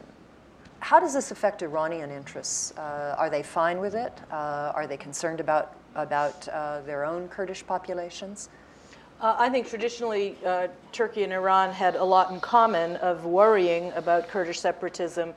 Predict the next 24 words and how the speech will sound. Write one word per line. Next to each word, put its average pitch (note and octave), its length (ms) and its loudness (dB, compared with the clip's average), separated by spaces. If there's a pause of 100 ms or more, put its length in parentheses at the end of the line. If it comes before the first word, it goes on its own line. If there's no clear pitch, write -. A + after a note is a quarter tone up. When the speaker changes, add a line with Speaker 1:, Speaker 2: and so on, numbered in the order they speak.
(320)
Speaker 2:
and F3+ 120 -4
any G3+ 200 0
possible F#3 520 0
loss E3+ 280 2
of D#3 120 -12
territory. F3 680 2 (440)
Um, F3 480 4
and F3+ 200 2
I E3+ 120 8
assume G3 400 0
that F3+ 180 4
is F3 100 0
still F#3 440 2
somewhere F#3 640 4
on F3 180 0
Iran's F#3 500 0
list. E3+ 380 0
It's D#3+ 160 -10 (100)
much F3+ 220 -2
higher G#3+ 480 6
on E3 100 -2
Turkey's G#3+ 480 2
list D#3+ 400 -2
of E3+ 400 2